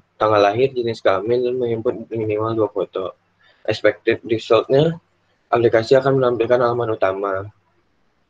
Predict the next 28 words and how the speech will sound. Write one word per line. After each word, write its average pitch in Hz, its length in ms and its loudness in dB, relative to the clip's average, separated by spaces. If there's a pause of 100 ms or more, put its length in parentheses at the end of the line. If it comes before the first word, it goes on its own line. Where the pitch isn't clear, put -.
(120)
Actual 117 320 0
result-nya, 123 580 0 (380)
eh, 110 320 2
aplikasi 110 420 -2
menampilkan 110 420 0
beranda 98 360 -2
ini. 92 240 -8 (500)
Statusnya 110 460 0
berhasil. 98 500 -2 (2000)
Eh, 113 240 4 (100)
test 110 160 0
case 120 160 4
description, 131 880 2 (100)
jika 110 340 0
form 120 240 2
dikosongkan, 113 800 -2 (720)
eh, 110 320 4
pada 110 240 2
test 107 240 -2
case 117 260 0
itu 131 140 0
nomor 123 240 0
teleponnya 110 480 0
dikosongkan, 113 760 -4 (220)
aplikasi 110 480 0
tidak 127 240 4
menampilkan 113 480 -2
pesan. 95 400 -6